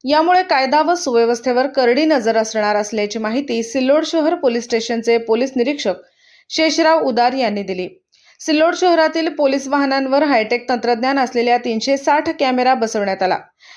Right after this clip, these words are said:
या कॅमेऱ्यातून एक किलोमीटरपर्यंत घडामोडी तसेच कॅमेरा लाईव्ह रेकॉर्डिंग देखील करणार आहे. रात्रीच्या वेळेस देखील पोलिसांना चांगली मदत यामुळे होणार आहे. अत्याधुनिक यंत्रणेचे प्रशिक्षण,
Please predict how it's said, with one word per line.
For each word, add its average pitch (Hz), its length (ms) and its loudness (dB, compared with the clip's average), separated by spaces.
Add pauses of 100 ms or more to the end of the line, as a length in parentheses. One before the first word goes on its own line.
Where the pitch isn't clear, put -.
(120)
या 262 140 2
कॅमेऱ्यातून 294 680 0
एक 294 160 -2
किलोमीटरपर्यंत 285 840 0
घडामोडी 240 580 0 (100)
तसेच 262 360 -2
कॅमेरा 262 380 2
लाईव्ह 254 260 2
रेकॉर्डिंग 220 460 0
देखील 226 360 -4
करणार 202 340 0
आहे. 196 280 -4 (480)
रात्रीच्या 294 460 2
वेळेस 349 240 2
देखील 330 340 0
पोलिसांना 285 680 2
चांगली 254 320 0
मदत 247 300 0
यामुळे 220 280 0
होणार 208 280 0
आहे. 190 180 -6 (140)
अत्याधुनिक 226 540 0
यंत्रणेचे 247 560 2
प्रशिक्षण, 262 580 -2